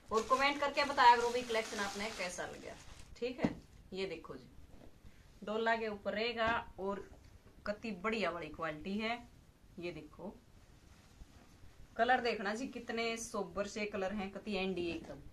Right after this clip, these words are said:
पार्टी वियर। रानी कलर है, कति सुथरा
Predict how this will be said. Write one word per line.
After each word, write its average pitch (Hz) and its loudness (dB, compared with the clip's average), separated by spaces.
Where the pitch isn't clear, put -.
पार्टी - -6
वियर। 131 -12
रानी 247 10
कलर 277 8
है, 269 12
कति 294 4
सुथरा 220 2